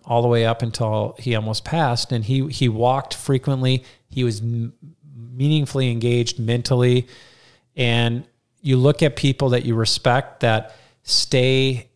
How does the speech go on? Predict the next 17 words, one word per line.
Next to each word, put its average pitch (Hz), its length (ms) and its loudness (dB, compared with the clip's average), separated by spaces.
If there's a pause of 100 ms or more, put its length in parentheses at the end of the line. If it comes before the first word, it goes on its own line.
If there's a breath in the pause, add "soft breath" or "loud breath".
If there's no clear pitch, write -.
(160)
in 127 200 0
the 127 100 0
game 113 380 0
or 117 40 -2
stay 117 240 0
active, 127 540 0 (520 soft breath)
that's 139 240 0
what 147 100 -4
you 123 120 -2
wanna 113 220 -2
be, 113 180 0
in 101 120 -2
my 101 160 -4
opinion. 101 480 -8
Or, 139 340 4 (440 loud breath)
you 127 80 -2
know, 117 180 0